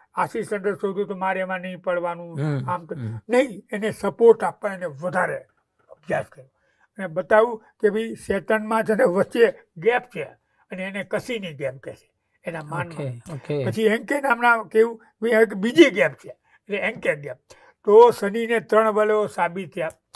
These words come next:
Speaker 1: ખગોળ વિજ્ઞાનીઓને વિચાર નહીં આવ્યો કે જો શનિને વલય છે તો ગુરુને શા માટે નહીં,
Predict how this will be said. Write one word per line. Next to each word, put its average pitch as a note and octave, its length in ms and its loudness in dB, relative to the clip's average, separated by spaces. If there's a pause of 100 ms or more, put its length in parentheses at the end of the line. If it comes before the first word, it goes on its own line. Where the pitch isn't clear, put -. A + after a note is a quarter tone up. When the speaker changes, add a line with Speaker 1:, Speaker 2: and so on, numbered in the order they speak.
(520)
Speaker 1:
ખગોળ G3+ 360 6
વિજ્ઞાનીઓને A#3 840 -2 (460)
વિચાર G#3 580 2
નહીં A#3 240 -6
આવ્યો G3 460 -6 (220)
કે G#3 100 2
જો G#3+ 180 4
શનિને A#3 500 -6
વલય A3 340 2
છે A3 180 0
તો G#3 140 -2
ગુરુને A3+ 560 -8
શા A#3 240 -2
માટે A3 300 -2
નહીં, G3+ 440 -10